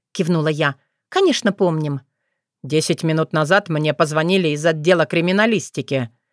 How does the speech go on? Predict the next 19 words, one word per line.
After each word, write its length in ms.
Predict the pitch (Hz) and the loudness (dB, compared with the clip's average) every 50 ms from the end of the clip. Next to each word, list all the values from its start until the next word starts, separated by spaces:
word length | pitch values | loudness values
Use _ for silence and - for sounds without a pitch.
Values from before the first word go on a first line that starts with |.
| _ _ _ _ _ | _ _ _ _ _
Сказал, 600 | - - - - 170 143 139 139 143 165 202 214 | -12 -6 -2 0 0 2 2 2 2 2 2 2
что 220 | - - - 170 | 0 -2 -2 0
дозрел 420 | 156 156 151 143 147 151 151 175 196 | 4 4 4 4 4 2 4 4 4
визуал 460 | 196 190 196 170 180 180 180 196 202 | 4 2 2 4 4 4 4 4 2
старушки, 640 | 196 - - 277 269 240 196 160 147 - - - 160 | 0 0 2 4 4 4 4 2 0 -2 0 0 0
которая 460 | - 170 165 - 180 170 160 160 151 | 2 2 0 4 4 4 6 6 4
принесла 480 | - 175 165 170 175 170 - - 170 160 | 4 2 0 0 0 -2 0 0 2 2
машинку 560 | 165 160 - - - 240 247 254 226 - 135 | 2 0 0 0 0 2 2 2 0 -2 -6
в 60 | - | -4
комиссионный 600 | - 160 160 165 147 - - 190 185 180 180 180 | -2 -2 -2 -2 -2 0 2 2 2 2 2 2
магазин. 600 | 185 190 196 190 220 226 196 170 156 131 127 113 - _ _ _ _ _ _ _ _ | 2 2 2 4 2 2 2 0 -2 -2 -4 -6 -8 _ _ _ _ _ _ _ _
Его 360 | - 147 139 165 151 156 165 | -10 -4 -2 0 2 2 2
вытянули 520 | 156 156 208 220 220 - 170 165 156 151 156 | 4 4 2 2 2 0 -2 0 0 0 0
из 140 | 160 156 - | -2 -2 -2
памяти 400 | - 190 170 170 165 - 202 190 | -4 -2 -2 -2 -2 -2 -2 0
девушки, 500 | 180 240 233 156 143 - - - 156 135 | 4 2 2 2 0 -6 -6 -6 -6 -6
продавшей 680 | 123 - 160 165 165 170 165 - - - - 147 - - | -4 -2 -2 -2 0 0 -2 -2 -4 -6 -6 -6 -8 -6
Ундервуд 540 | - 202 175 156 160 160 160 170 180 - - | -4 -2 -2 0 0 0 0 0 -2 -4 -2
копирайтеру. 760 | - 175 165 214 196 180 143 131 - - 139 135 135 127 | -4 0 2 2 2 2 0 -2 -2 -4 -4 -4 -4 -6